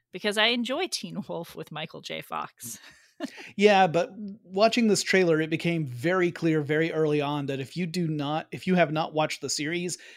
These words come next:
Speaker 2: none of this is gonna mean anything to you. Like, this is not one of those films where they try to make something that can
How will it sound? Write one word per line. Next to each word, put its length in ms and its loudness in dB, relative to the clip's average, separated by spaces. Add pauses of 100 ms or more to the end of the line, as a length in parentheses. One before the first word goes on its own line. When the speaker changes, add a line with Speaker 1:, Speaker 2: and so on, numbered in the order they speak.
(760)
Speaker 2:
none 380 4
of 80 0
this 180 0
is 80 -4
gonna 220 0
mean 240 -2
anything 340 -8
to 120 -8
you. 160 -6
Like, 160 -4
this 200 4
is 100 -2
not 320 -2
one 140 2
of 60 0
those 200 0
films 460 -2
where 240 0
they 140 -4
try 320 -2
to 100 -4
make 280 -6
something 520 -6
that 180 -10
can 180 -8